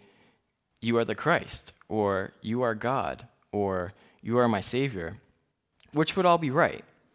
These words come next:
But regardless of whatever your answer is, know that there are implications for what you say. If you don't know Jesus, it says that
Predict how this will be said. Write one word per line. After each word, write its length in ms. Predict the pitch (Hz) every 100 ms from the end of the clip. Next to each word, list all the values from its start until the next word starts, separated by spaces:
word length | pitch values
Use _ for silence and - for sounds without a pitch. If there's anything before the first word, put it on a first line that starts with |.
| _ _ _ _ _ _ _
But 140 | - 104
regardless 500 | 120 123 139 185 165
of 80 |
whatever 280 | 127 127 143
your 160 | 131 107
answer 320 | 113 110 107
is, 500 | 78 120 90 95 - - _ _ _ _ _ _ _ _
know 240 | 117 123
that 180 | 143 156
there 120 | 151
are 60 | 139
implications 800 | 104 120 110 104 107 104 104 90
for 140 | - 95
what 180 | 92
you 80 | 69
say. 380 | - 104 - 117 - _ _ _ _ _ _ _ _ _ _ _ _ _ _ _ _
If 160 | 127 -
you 80 |
don't 240 | 120 139 165
know 140 | 160
Jesus, 600 | 120 113 107 104 101 - - _ _ -
it 100 | -
says 300 | 120 123 113
that 360 | 104 104 -